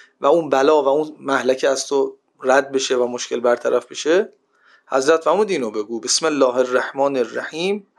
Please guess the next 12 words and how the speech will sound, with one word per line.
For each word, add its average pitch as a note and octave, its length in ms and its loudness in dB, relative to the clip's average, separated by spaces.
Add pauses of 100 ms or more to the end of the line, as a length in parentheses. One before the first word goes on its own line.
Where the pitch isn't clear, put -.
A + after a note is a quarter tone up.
(500)
ولا D3 380 4
حول"، E3+ 300 2
این G3+ 140 0
از E3+ 120 0
اون G#3 100 0
معانی D#3+ 480 0
جامعه C#3 760 2
دیگه، G#2 400 -6
چون E3+ 360 -8 (720)
خواسته - 580 0
اولیه C#3 540 4
جامعه، F#2 540 -8